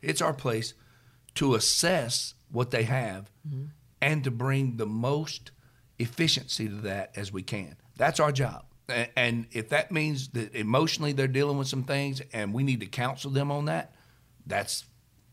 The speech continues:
Speaker 1: just part of the job.
Speaker 2: It really is.
Speaker 1: You know, you sit at that table for thirty-two years, you hear it all.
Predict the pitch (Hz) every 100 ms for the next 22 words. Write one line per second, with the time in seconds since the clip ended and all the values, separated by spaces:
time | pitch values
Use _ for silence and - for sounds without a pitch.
0 | - - 107 - 131 143 131 139 165 156
1 | - - 135 127 139 131 117 127 117 135
2 | 135 147 147 139 151 - 147 139 131 -
3 | 139 139 143 139 143 135 127 120 127 120
4 | 98